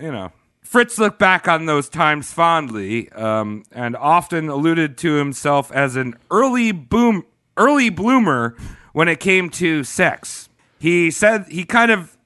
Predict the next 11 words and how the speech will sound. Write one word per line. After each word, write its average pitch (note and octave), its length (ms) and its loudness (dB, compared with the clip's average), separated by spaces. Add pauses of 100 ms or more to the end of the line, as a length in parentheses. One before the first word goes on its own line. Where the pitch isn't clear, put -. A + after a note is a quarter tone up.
(120)
alluded G#3+ 500 4
that F#3 140 2
he F3+ 240 -6 (260)
possibly F3+ 480 0
lost F3 380 0
his D#3+ 240 -2
virginity D3+ 680 -4
to C3+ 460 -4
a B2 120 -4
local C#3+ 420 -2
whore G3+ 420 2